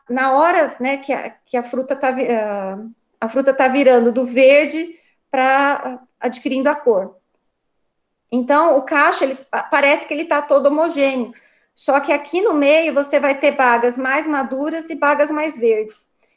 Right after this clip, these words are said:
Então, é importante, na hora de você fazer a amostragem, conforme você vai caminhando aqui no vinhedo, você vai pegar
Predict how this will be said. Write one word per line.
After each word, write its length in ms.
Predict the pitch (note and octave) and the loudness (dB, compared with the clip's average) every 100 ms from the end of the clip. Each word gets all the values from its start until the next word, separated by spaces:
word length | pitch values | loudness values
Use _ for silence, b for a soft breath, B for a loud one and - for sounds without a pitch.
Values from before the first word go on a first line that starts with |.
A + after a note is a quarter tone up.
| _ - | _ -6
Então, 400 | B3+ B3+ D#4+ F4+ | -4 0 0 2
é 80 | D#4 | 0
importante, 600 | D4+ C#4+ C#4+ D4+ D#4+ D#4 | 4 4 4 2 2 0
na 140 | C#4 | 2
hora 180 | C#4+ D#4+ | 4 2
de 80 | E4+ | 0
você 180 | - C4+ | -4 -2
fazer 280 | C4+ A#3+ A#3 | 0 0 0
a 20 | |
amostragem, 640 | A3+ G#3 B3 C4 C#4 C#4 | -2 -6 -2 0 0 0
conforme 320 | C4+ B3+ D4 | -4 -2 -2
você 180 | D#4 D4 | 0 -2
vai 300 | C4+ B3 A#3+ | 2 2 0
caminhando 600 | C4 C#4 B3 A#3+ C4 C#4 | 0 0 2 2 2 0
aqui 200 | A#3 A#3 | -2 -4
no 80 | A#3 | -8
vinhedo, 640 | G#3 A3 A#3 D4+ C#4+ G#3+ - _ _ _ _ _ | -6 -4 0 2 2 -2 -16 _ _ _ _ _
você 180 | - C4+ | -2 2
vai 200 | C#4 C#4+ | 2 4
pegar 680 | C#4+ B3+ C#4 D4+ A#3+ - | 2 4 2 2 0 -4